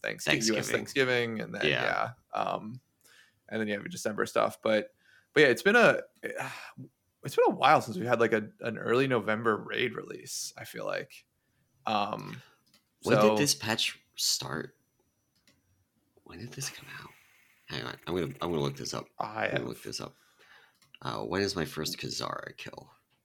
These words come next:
Speaker 1: Was it, uh, was it, like,
Speaker 2: May.
Speaker 1: April-ish? In May, yeah. I was gonna say April, May
Speaker 2: Yeah.
Speaker 1: timeframe.
Speaker 2: So
Speaker 1: Might have been
Speaker 2: that's
Speaker 1: end of April
Speaker 2: like
Speaker 1: or May.
Speaker 2: Yeah. So patch would have come out, like, the first week of May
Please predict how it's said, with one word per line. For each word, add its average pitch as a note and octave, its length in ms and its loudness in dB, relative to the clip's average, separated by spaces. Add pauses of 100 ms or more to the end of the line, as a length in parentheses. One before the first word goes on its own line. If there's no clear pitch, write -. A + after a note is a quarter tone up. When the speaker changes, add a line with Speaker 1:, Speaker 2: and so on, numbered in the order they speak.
(160)
Speaker 1:
Was B2 260 0
it, B2 240 0
uh, A#2 340 6
was A2 140 -4
it, C3 40 2
like, F#2 100 4
Speaker 2:
May. D2 160 2
Speaker 1:
April-ish? - 680 -2 (600)
In A2+ 80 -10
May, A#2+ 340 -6
yeah. A#2 60 -4
I - 20 -6
was A#2 60 -6
gonna A#2 160 -10 (140)
say - 180 -10
April, F3 220 -8
May C3 60 0
Speaker 2:
Yeah. G#1 100 -4
Speaker 1:
timeframe. B2 420 -12 (920)
Speaker 2:
So D2+ 680 2 (320)
Speaker 1:
Might B2 120 4
have G2+ 80 8
been A2+ 40 6
Speaker 2:
that's A2+ 120 2
Speaker 1:
end G#2 60 2
of E2+ 140 8
April - 180 0
Speaker 2:
like A2+ 160 -2
Speaker 1:
or A2 60 -8
May. A2+ 120 -8 (1080)
Speaker 2:
Yeah. C#2+ 380 2 (520)
So F2 540 6
patch G2 240 4
would G2+ 80 2
have F2+ 80 0
come F2+ 140 2
out, E2 200 4
like, C#2+ 360 0
the C#2 640 0 (520)
first D2+ 360 -4
week D2+ 160 -4
of - 100 -12
May C#2+ 480 -4